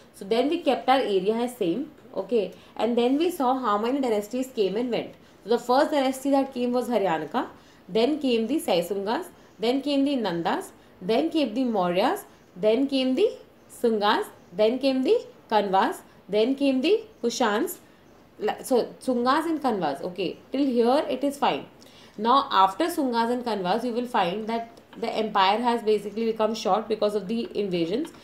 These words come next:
And then we studied about the invasions happening also,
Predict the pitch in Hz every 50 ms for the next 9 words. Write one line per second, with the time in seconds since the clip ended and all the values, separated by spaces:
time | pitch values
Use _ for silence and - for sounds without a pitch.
0 | - - - - 214 220 226 233 240 254 269 294 330 - - 269 233 220 240 240
1 | 214 240 233 214 220 - - 233 247 240 226 226 220 214 247 277 277 - 262 220
2 | 196 - 208 220 220 208 185 175 190 - - 156 143 -